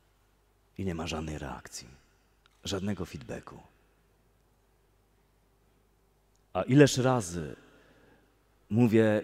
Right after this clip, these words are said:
kazanie, męczę się sam z sobą. Próbuję jakoś wskoczyć, wiecie, na jakieś tory, żeby, żeby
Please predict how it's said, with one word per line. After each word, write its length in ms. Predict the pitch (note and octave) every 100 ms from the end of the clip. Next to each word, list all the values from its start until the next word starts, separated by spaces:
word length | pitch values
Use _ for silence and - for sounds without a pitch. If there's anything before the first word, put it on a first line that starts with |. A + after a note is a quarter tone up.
| -
kazanie, 680 | A2+ G2+ G#2 G2+ F#2+ F2 F2 - _ _ -
męczę 600 | A2 B2 B2+ A#2+ A#2 A2+
się 160 | - G#2+
sam 380 | - A2+ G#2+
z 60 | G2+
sobą. 440 | - G2 E2+ D2 - - _ _ _ _ _ _ _ _ _
Próbuję 320 | - C#3 D#3 D#3+
jakoś 240 | D3+ D3+
wskoczyć, 460 | - - E3 C#3 A#2
wiecie, 240 | D3+ C3
na 80 | B2
jakieś 240 | C#3 C3+
tory, 320 | - E3 D#3
żeby, 320 | A2+ A#2+ C3 A#2
żeby 480 | C#3 C#3+ C#3 C3+